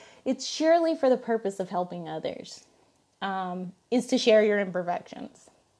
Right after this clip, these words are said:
Um, recently, you know, I have gone through some, uh,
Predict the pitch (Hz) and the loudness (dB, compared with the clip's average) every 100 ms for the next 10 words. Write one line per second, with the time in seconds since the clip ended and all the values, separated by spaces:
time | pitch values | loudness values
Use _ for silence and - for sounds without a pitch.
0 | _ _ _ _ _ - 214 202 196 - | _ _ _ _ _ -6 -4 -2 -4 -6
1 | 190 233 247 247 233 226 220 214 202 - | -4 -2 -2 -2 -2 -2 -2 -2 -6 -16
2 | - _ _ 196 202 190 190 - 196 208 | -20 _ _ -4 -2 -2 -2 0 0 0
3 | 208 190 185 185 190 190 190 196 185 185 | -2 -4 -4 -4 -2 -6 -4 -2 0 0
4 | 185 180 - _ _ - 196 226 208 202 | 0 -2 -6 _ _ -18 -6 -2 -2 -4
5 | _ 214 202 | _ -2 -2